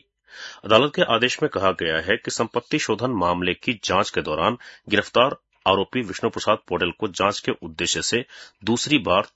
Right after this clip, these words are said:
तीन दिन की अतिरिक्त न्यायिक हिरासत में रखने की अनुमति दी गई है।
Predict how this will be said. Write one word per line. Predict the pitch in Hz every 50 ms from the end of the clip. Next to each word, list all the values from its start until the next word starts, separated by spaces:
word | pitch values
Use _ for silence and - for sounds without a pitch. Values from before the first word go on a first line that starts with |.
| _ -
तीन | - 127 127 120
दिन | 107 101
की | 98 - -
अतिरिक्त | - - 101 - - 131 131 - -
न्यायिक | 104 95 87 87 92 107 - -
हिरासत | - 90 85 78 - 85 - -
में | 98 92
रखने | 82 - - 78 78
की | - - -
अनुमति | - - 92 85 76 73 - 101 110 - _ _ _ _ _ -
दी | 85 78 82 78 73
गई | - 71 71 71
है। | - 95 95 90 85